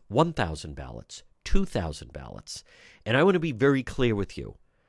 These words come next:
Do you really think the campaigns are paying them to just go collect ballots? No, they're collecting votes. That means they're hiring campaign workers to go out and collect one thousand votes, two thousand votes, three thousand votes.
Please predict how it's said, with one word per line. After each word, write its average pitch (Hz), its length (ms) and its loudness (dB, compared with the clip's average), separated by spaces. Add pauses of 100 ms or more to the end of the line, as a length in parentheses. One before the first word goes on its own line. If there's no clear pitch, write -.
(760)
Do - 80 -2
you 175 100 6
really 175 380 8
think 175 260 0
the - 80 -2
campaigns 135 680 0
are 104 80 -2
paying 131 400 10
them 87 180 -2
to 104 80 -6
just 113 240 -4
go 110 220 0
collect - 480 -4
ballots? 165 720 -2 (600)
No, 254 180 -4
they're 113 120 2
collecting 139 640 -2
votes. 123 760 6 (640)
That 123 180 0
means 143 260 0
they're 104 120 0
hiring 160 540 2
campaign 143 480 -8
workers 113 320 -8
to - 80 -18
go 104 160 -6
out 123 240 0
and 98 100 -14
collect 98 540 -6 (500)
one 107 220 2
thousand 98 440 2
votes, 76 380 -4
two - 240 6
thousand 85 480 -4
votes, - 400 -10
three 143 300 0
thousand 85 560 0
votes. 80 520 -4